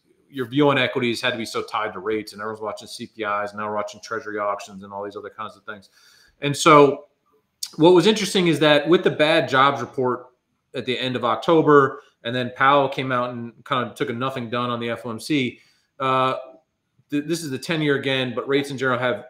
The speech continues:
have come off their highs and they've held, and now they're down a lot, right? And so equity vol has, has seemingly broken its link from the rates trade. And I think as long as rates stay at or below where they are, then equity vol is not,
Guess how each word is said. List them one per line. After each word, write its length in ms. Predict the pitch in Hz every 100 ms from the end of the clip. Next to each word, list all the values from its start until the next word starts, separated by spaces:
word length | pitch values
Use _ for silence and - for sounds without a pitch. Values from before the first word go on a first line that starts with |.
| 127
have 340 | 127 110 107
come 180 | - 165
off 220 | 165 156
their 120 | 147
highs 280 | 143 135 131
and 100 | 123
they've 140 | 120
held, 380 | - 147 123 110
and 80 | 117
now 160 | 127 135
they're 120 | 123
down 220 | 123 120
a 60 | 104
lot, 340 | 113 110 104
right? 220 | 110 113 - _ _ _
And 100 | 135
so 140 | 131 156
equity 360 | 156 190 190 175
vol 640 | 147 151 147 143 139 - 127
has, 320 | 143 135 131 -
has 180 | 143 -
seemingly 340 | 190 190 160
broken 380 | 107 139 147 143
its 160 | 123
link 380 | 110 123 123 - _ _ _ _
from 580 | _ - 135 127 127 -
the 100 | 123
rates 320 | 120 120 117
trade. 220 | - 113 104
And 60 | 117
I 60 |
think 180 | 127 160
as 80 | 151
long 240 | 156 170
as 80 | 156
rates 260 | 147 147 -
stay 260 | 139 131 -
at 240 | 131 135 160
or 100 | 131
below 360 | 123 139 139
where 120 | 127
they 140 | 120 117
are, 440 | 156 143 120 113 - _ _ -
then 240 | 135 135
equity 300 | 139 143 139
vol 280 | 120 127 123
is 80 | 120
not, 240 | 127 127